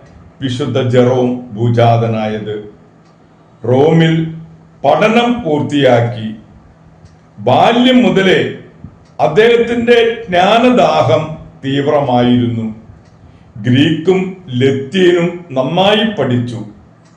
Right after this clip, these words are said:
വ്യാകരണകർത്താവായ ദൊണാത്തൂസ് ആയിരുന്നു അദ്ദേഹത്തിൻ്റെ ഗുരു.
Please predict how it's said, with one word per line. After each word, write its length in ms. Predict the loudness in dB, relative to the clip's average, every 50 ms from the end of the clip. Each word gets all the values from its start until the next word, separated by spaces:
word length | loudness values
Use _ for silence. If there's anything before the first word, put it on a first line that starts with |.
| _ _ _ _ -20 _ _ _ _ _ -10 -2
വ്യാകരണകർത്താവായ 1500 | 0 2 4 4 4 2 4 4 4 4 4 2 2 2 2 2 2 0 0 2 2 4 4 4 4 4 2 2 2 2 2 2 0 0 -4 -8 -14 -18 -20 -20 -20 -20 -20 _ -20 -20 -20 -20 -20 -18 -12 -4 0
ദൊണാത്തൂസ് 840 | 2 2 4 4 4 4 4 2 0 -4 -2 -2 -2 -2 0 2 2 2
ആയിരുന്നു 500 | 4 2 2 2 0 0 0 0 0 0 -2 -2 -4 -4 -4 -4
അദ്ദേഹത്തിൻ്റെ 680 | -4 2 2 2 4 4 2 0 -2 -4 -2 0 2 2 2 0 0 -2 -4
ഗുരു. 260 | -2 -2 0 0 0